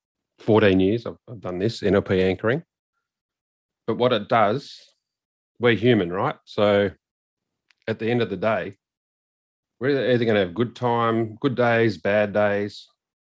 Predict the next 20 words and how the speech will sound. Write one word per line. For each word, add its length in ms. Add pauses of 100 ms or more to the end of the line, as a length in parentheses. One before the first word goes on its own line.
(1040)
And 120
that's 120
just 200
life. 420
I 80
say 160
life's 300
like 160
a 60
heart 260
rate 160
monitor. 420 (1200)
It 120
goes 180
up 160
and 80
down 220
all 140
day. 300
So 420